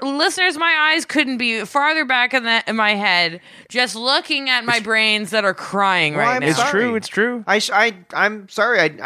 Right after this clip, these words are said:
Speaker 2: I mean, I kind of have a strict no tenant. I don't date tenants,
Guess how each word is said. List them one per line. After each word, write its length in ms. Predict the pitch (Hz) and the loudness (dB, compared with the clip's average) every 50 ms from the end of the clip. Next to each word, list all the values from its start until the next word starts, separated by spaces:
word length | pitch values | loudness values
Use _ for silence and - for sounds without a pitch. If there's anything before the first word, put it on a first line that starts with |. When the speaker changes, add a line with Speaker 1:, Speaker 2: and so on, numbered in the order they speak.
| 160 190 | -4 -4
Speaker 2:
I 60 | 185 | -4
mean, 200 | 185 185 180 180 | -4 -4 -4 0
I 160 | 180 175 170 165 | 2 2 0 0
kind 260 | - - - 165 175 180 | -2 -4 -4 -2 0 0
of 40 | |
have 100 | 175 170 156 | -2 0 -2
a 40 | 156 | -2
strict 400 | - - 165 156 147 _ - - | -2 0 -2 -2 -2 _ -12 -4
no 220 | 135 135 147 156 | -2 0 0 0
tenant. 680 | 151 - - 147 143 151 147 - - - - - - _ _ _ _ _ - - - _ _ _ _ _ _ - | -2 -2 -2 0 0 0 -2 -4 -12 -16 -16 -16 -20 _ _ _ _ _ -20 -20 -20 _ _ _ _ _ _ -4
I 100 | - 139 | -2 0
don't 200 | 147 151 143 117 | 0 0 -2 -2
date 200 | 143 147 - - | -4 -4 -4 -2
tenants, 560 | - 339 381 427 440 440 427 - - - - | -2 0 0 0 -2 -2 -2 -2 0 0 -2